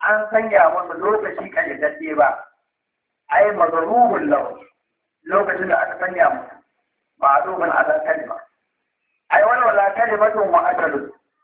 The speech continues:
ba don kalima ba da ajali musamman kayyadadde, la waqa al ihlaku al ajilu,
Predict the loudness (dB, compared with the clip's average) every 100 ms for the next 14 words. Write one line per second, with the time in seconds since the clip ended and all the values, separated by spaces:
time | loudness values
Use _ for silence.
0 | _ 0 2 2 2 2 0 0 2 2
1 | 2 0 0 0 -4 -12 -14 -2 0 2
2 | 0 -2 -4 -2 -2 -2 -2 -4 -6 -12
3 | _ _ _ _ _ _ _ 4 4 6
4 | 2 4 2 2 -2 -2 -6 -16 -14 -6
5 | 0 4 6 4 0 -10 -16 -16 -20 _
6 | _ _ _ _ _ _ -2 -2 2 2
7 | 4 2 0 -8 -10